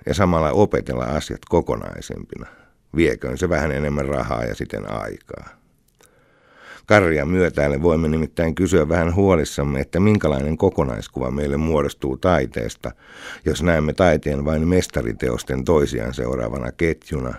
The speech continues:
jonka joku on meille valinnut. Jos emme ymmärrä sitä maaperää, josta kukin mestariteos, onhan sellaisia siis toki olemassa, kulloinkin nousee ja mihin ympäristöön se liittyy.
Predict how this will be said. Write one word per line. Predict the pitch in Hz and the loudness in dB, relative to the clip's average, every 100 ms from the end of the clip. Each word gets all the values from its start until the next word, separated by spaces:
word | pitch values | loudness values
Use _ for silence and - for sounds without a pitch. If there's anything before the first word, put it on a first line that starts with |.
| - - 67 | -16 -8 -6
jonka | 69 73 | 0 2
joku | 78 - 67 | 2 0 -2
on | 64 | -2
meille | 69 67 67 | -2 -4 -2
valinnut. | 71 65 50 50 50 50 - - _ _ - - - - - | -4 -4 -6 -12 -16 -20 -20 -20 _ _ -20 -20 -20 -20 -2
Jos | 78 62 | -2 2
emme | 82 82 | 2 4
ymmärrä | 90 107 90 71 65 | 8 8 8 4 2
sitä | - 65 67 | -4 -2 0
maaperää, | 90 80 - 62 64 64 | 2 2 2 -2 0 -2
josta | - - | -2 -2
kukin | 73 80 78 73 | -2 -2 0 0
mestariteos, | 87 87 - 65 62 - 62 64 - - - - | 2 2 0 -2 -4 -4 -4 -4 -8 -16 -12 -4
onhan | 78 64 60 | -2 -2 -2
sellaisia | 67 67 64 78 64 | -2 0 -2 -4 -4
siis | 71 - | -6 -6
toki | 62 78 | -4 0
olemassa, | 71 92 62 52 50 - - - - - - - | 4 4 2 -4 -10 -12 -14 -16 -20 -20 -20 2
kulloinkin | 90 76 65 65 80 | 6 6 4 0 2
nousee | 95 95 78 71 76 73 - | 8 8 6 4 0 0 0
ja | 87 | 2
mihin | 80 82 | 2 2
ympäristöön | 78 80 65 52 - - 76 | 2 0 0 -4 -6 -4 -4
se | 85 80 | 0 0
liittyy. | 82 - - _ - - | 0 -2 -10 _ -14 -14